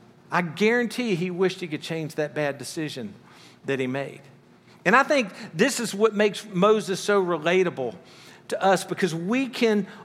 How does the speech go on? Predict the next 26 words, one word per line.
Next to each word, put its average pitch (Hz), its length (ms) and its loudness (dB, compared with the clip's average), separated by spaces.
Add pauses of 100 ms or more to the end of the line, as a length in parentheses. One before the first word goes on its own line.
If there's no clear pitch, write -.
all 233 260 6
relate 160 420 0
to 151 100 -6
that. 143 200 0
There's 156 220 -2
moments 226 540 2
in 202 100 2
our 185 160 4
life 190 300 2
when 156 180 -4
we 240 160 2
wish 214 260 4
we 208 140 0
could 202 160 0
just 175 240 0 (280)
kind 214 180 4
of 185 60 0
be, 214 160 2
get 202 180 0
in 202 40 0
a 190 40 2
time 233 360 2
machine 208 300 0
and 185 100 0
go 185 140 4
back 185 540 0